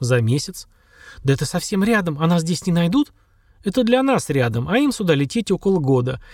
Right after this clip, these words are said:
И между нами архи, так что не бойся». «Ага, не бойся. Берточка, конечно, хорошая девушка, но остальным её соплеменникам лучше на глаза не попадаться. Живых шкуру сдерут».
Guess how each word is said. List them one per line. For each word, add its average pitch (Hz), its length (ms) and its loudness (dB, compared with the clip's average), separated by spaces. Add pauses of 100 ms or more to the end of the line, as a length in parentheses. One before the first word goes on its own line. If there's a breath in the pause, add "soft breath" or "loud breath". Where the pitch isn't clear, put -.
(120)
И 160 120 0
между 180 240 2
нами 254 340 0
архи, 131 400 0
так 269 160 0
что - 160 -4
не 262 120 2
бойся». 139 420 -2 (440)
«Ага, 226 360 2
не 254 120 2
бойся. 175 460 0 (260 loud breath)
Берточка, 220 500 0
конечно, 220 380 0
хорошая 254 460 0
девушка, 156 400 0
но 185 120 2
остальным 240 400 0
её 214 120 2
соплеменникам 190 720 0
лучше 214 240 0
на 233 60 0
глаза 196 300 2
не 190 100 0
попадаться. 185 720 -2 (180 loud breath)
Живых 180 340 0
шкуру 214 360 0
сдерут». 220 400 -2